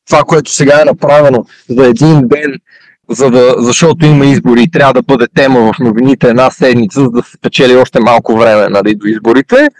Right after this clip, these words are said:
това после двайсет-трийсет години ще, ще е някаква рана, нали, в отношенията между двете църкви, примерно.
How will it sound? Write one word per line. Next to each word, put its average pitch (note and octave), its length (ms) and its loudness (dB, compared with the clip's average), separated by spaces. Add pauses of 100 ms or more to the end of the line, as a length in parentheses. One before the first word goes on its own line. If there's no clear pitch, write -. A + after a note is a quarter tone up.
(360)
това G#3 260 0
после G3+ 540 2
двайсет-трийсет F3 800 -2
години D#3+ 360 0
ще, - 140 -4 (260)
ще D3 180 -2
е C#3+ 40 0
някаква D3 420 0
рана, C#3 280 4
нали, B2 260 2
в C3+ 100 -2 (100)
отношенията B2 640 -2
между A#2 220 -4
двете A2 300 -2
църкви, - 340 -10 (360)
примерно. G#2 320 -10